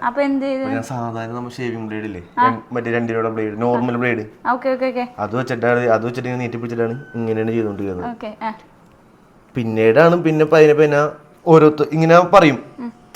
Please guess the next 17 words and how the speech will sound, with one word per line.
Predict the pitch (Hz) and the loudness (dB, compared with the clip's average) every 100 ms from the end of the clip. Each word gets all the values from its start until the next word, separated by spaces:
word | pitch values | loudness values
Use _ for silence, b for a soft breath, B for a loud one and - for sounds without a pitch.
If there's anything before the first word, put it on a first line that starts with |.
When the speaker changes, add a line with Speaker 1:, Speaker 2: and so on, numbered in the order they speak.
| - - | -12 -2
Speaker 2:
നമുക്ക് | 170 175 180 180 175 - _ _ _ - | -2 2 2 2 0 -6 _ _ _ -8
കുറച്ച് | 170 170 | -2 0
ഫ്രണ്ട്സ് | 165 175 165 | 0 0 0
ഒക്കെ | 156 | 0
ഇങ്ങനെ | 160 156 | 0 2
പറയും, | 160 127 113 | 2 2 0
"എടാ, | 135 | -4
ഇങ്ങനത്തെ | 135 123 123 | -2 -4 -2
സാധനം | 147 131 | -2 -2
ഉണ്ട്, | 131 117 | -2 -2
Speaker 1:
ഉം. | 120 - 123 | -4 -6 -6
Speaker 2:
അത് | 117 | -4
ചെയ്ത് | 127 131 | -2 -2
നോക്ക്. | 120 117 | -2 -2
Speaker 1:
ഉം. | 113 160 - 240 - | -6 -8 -14 -18 -18
Speaker 2:
അപ്പൊ | - 120 | -6 -2
അതുകൊണ്ട് | 117 117 | 0 0